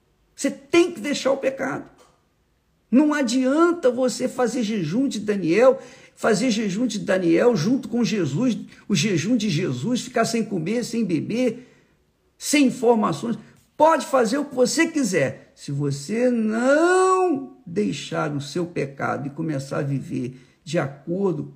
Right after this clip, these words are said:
com a palavra de Deus, isso não é arrependimento. Isso é apenas um sentimento, uma emoção, um oba-oba, que depois você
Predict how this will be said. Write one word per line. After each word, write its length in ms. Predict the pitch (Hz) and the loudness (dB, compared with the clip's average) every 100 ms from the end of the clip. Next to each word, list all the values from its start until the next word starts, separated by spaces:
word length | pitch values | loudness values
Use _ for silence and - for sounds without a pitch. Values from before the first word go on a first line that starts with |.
| _ _ _ _ _ _ _ _ _ | _ _ _ _ _ _ _ _ _
com 480 | 151 156 151 147 143 | -6 -2 0 0 -2
a 120 | - | -6
palavra 560 | 151 151 123 127 131 - | -8 -6 -4 -4 -4 -8
de 100 | - | -14
Deus, 540 | - 143 226 247 - - _ _ _ _ _ _ _ - | -10 -4 -4 -4 -10 -20 _ _ _ _ _ _ _ -8
isso 320 | 170 - 180 | -6 -4 -4
não 320 | 170 202 196 | -2 0 0
é 280 | 156 165 175 - _ _ _ _ _ _ _ _ _ _ _ | -2 -4 -8 -16 _ _ _ _ _ _ _ _ _ _ _
arrependimento. 960 | 143 139 143 139 139 160 175 170 - _ _ _ _ _ _ - | -2 -2 -2 -4 -4 -6 -12 -14 -18 _ _ _ _ _ _ -8
Isso 240 | 147 - | -8 -4
é 60 | 156 | -4
apenas 680 | 139 - 175 196 226 - 170 | -4 -4 -4 -2 -4 -4 -6
um 80 | |
sentimento, 960 | 151 - 175 - - 147 151 208 - 82 - _ _ _ _ _ - | -6 -6 -6 -6 -6 -4 -2 -2 -6 -12 -16 _ _ _ _ _ -10
uma 200 | 156 147 | -6 -2
emoção, 760 | 147 147 139 - 165 180 202 - | -2 -4 -6 -4 -2 0 -2 -4
um 160 | 143 | -2
oba-oba, 680 | 151 - - 147 175 190 - _ _ _ _ _ | -2 -2 -2 -2 -4 -8 -12 _ _ _ _ _
que 120 | 156 | -8
depois 420 | 143 143 143 156 | -6 -6 -6 -6
você 400 | 143 143 - 139 | -4 -6 -6 -8